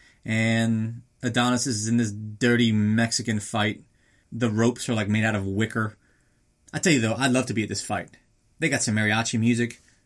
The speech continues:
You know, I, I'd be shooting tequila. There's no rules. You know, I'd be yelling out Spanish. I'd be having a great time at this fight. The ring looks like the size of,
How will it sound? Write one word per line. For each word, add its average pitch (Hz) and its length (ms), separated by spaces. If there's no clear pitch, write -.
You 120 100
know, 120 80
I, 131 120
I'd 139 80
be 131 80
shooting 113 280
tequila. 131 580
There's 156 160
no 156 120
rules. 143 640
You 135 120
know, 139 60
I'd 156 200
be 135 80
yelling 131 240
out 131 140
Spanish. 147 260
I'd 208 180
be 147 60
having 120 180
a - 20
great 156 440
time 104 320
at - 60
this 98 140
fight. - 340
The 156 120
ring 233 240
looks 208 140
like 185 140
the 143 80
size 143 320
of, 120 460